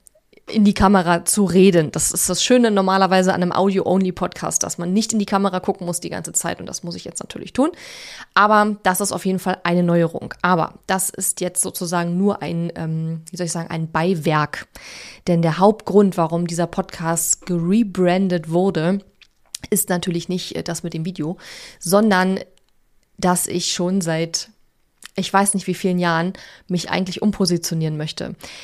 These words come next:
Ich weiß auch nicht mehr, ob ich das hier im Podcast schon mal so deutlich, ähm,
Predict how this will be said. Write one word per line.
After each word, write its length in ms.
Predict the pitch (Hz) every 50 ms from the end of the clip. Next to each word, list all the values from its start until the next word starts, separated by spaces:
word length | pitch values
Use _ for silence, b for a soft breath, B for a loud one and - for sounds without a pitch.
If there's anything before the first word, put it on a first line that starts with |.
| B B -
Ich 280 | 180 160 - - - _
weiß 320 | - 185 190 214 233 226 -
auch 100 | 220 -
nicht 160 | 208 202 -
mehr, 220 | 208 208 208 208
ob 100 | - -
ich 80 | - 165
das 200 | - 196 180 -
hier 100 | - 190
im 80 | 185 180
Podcast 420 | - 202 202 - 208 185 - -
schon 80 | - 190
mal 160 | 185 185 180
so 80 | 185
deutlich, 720 | 196 185 - 180 190 220 214 - 196 190 - - - -
ähm, 240 | 185 180 175 180 185